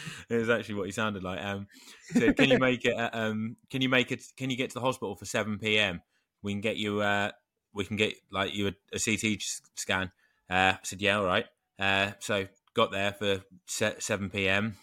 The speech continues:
Speaker 1: and did the last, did my last test. They put, like, some liquid in you, um, and I don't know, checked to see if you got any aneurysms. Came back all clear. So they've all been cleared, and they said, basically, you can just get,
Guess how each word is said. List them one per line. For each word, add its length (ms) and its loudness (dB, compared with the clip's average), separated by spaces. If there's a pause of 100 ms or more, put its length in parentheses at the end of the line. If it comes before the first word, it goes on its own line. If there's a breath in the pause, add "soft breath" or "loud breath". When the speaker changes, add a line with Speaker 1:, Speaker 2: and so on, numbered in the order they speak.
(120)
Speaker 1:
and 340 -2 (280)
did 180 2
the 80 0
last, 360 2 (180)
did 100 -2
my 120 2
last 340 2
test. 340 -2 (460 soft breath)
They 80 -4
put, 140 0
like, 140 2
some 140 -2
liquid 340 0
in 140 0
you, 200 2 (300)
um, 480 0 (200 soft breath)
and 280 -8
I 100 0
don't 120 -4
know, 140 0
checked 220 -6
to 60 -8
see 80 -2
if 60 -4
you 60 -4
got 120 0
any 120 0
aneurysms. 540 -2 (480 soft breath)
Came 220 4
back 260 4
all 140 2
clear. 380 0 (600)
So 180 -2
they've 140 -2
all 120 4
been 220 -2
cleared, 260 2
and 80 0
they 60 0
said, 200 -2
basically, 380 2
you 80 0
can 140 -6
just 160 -4 (220)
get, 120 -6